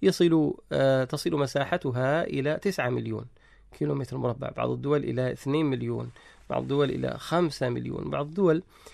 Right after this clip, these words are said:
إلى، آه، ما هو أقل من ذلك. إذن هذه الدار الشاسعة كلها تسمى داراً، وتسمى، آه، وطناً واحداً،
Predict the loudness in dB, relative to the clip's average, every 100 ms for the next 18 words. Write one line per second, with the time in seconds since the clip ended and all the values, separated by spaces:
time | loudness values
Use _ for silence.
0 | -8 0 4 4 4 0 -4 -2 -2 0
1 | 0 0 0 -2 -4 -4 -2 -2 -4 -8
2 | -10 -16 -20 -20 -12 -2 2 2 2 0
3 | 0 0 0 0 0 0 -2 0 2 2
4 | 0 0 0 2 0 0 2 2 4 2
5 | 0 -6 -16 _ -20 -20 -20 _ 2 4
6 | 4 2 -2 -2 0 2 2 0 0 2
7 | 2 2 0 2 4 4 2 -2 -4 -6
8 | -2 2 2 0 -2 -2 -2